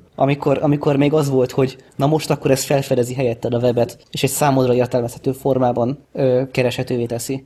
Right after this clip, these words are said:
És nem az, hogy a barátod akart lenni, és nem az, hogy, hogy be akart húzni rólad minden információt, hogy hát, ha akkor személyre szabható legyen, hanem, hanem simán egy, egy jól szabott céleszközt adott.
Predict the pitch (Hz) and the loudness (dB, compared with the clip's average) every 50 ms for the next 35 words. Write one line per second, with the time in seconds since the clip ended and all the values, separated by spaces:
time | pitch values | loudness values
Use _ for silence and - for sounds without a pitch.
0 | _ _ - 139 - 165 165 160 147 143 - 143 135 127 127 131 127 127 120 - | _ _ -8 -4 0 2 2 2 2 2 2 0 0 2 2 2 2 2 2 2
1 | 139 127 117 - 135 127 123 - 127 127 127 123 127 123 123 - - 139 135 127 | 0 0 2 2 0 0 2 2 0 0 2 2 0 0 -2 -2 0 2 2 2
2 | 120 - - 135 127 131 - - - _ - 131 127 120 147 143 135 127 - 139 | 0 0 0 -2 -2 -2 -6 -14 -12 _ -4 -4 -2 0 2 2 2 2 2 0
3 | 135 123 - - 139 135 131 127 131 131 127 131 127 131 131 127 120 123 131 127 | 0 0 0 -2 0 0 2 2 2 2 2 2 2 4 2 2 2 0 0 0
4 | 123 127 127 127 123 - - 131 - 135 127 123 - 135 127 127 - - 135 127 | 2 2 2 0 -2 0 -2 0 2 0 0 0 0 -4 -4 -4 -4 -2 -2 -2
5 | - - 135 131 - - 127 - - 131 127 131 123 117 117 - 131 127 - 135 | 0 0 -2 -2 -2 -6 -6 -2 -2 0 0 2 0 0 0 0 -2 -2 -2 -4
6 | 131 - 127 123 120 123 139 139 147 147 - - - - _ - - 151 143 143 | -2 -2 0 0 0 -2 -2 -2 -4 -4 -8 -14 -20 -20 _ -4 0 2 2 4
7 | 143 143 139 - - 165 165 170 165 151 - - 226 180 139 127 127 131 131 127 | 2 2 0 0 0 0 2 2 2 2 0 0 0 2 2 2 2 2 0 -2
8 | - - _ _ - 139 143 139 165 175 160 131 123 - 135 131 123 127 123 123 | -6 -16 _ _ 0 0 2 2 2 2 2 2 0 0 0 0 0 -2 -4 -4
9 | - 135 123 - - 117 - - 135 127 - - 123 120 120 123 - - - | -4 -4 -2 -2 -4 -6 -6 -6 -8 -6 -4 -4 -4 -4 -4 -6 -8 -18 -20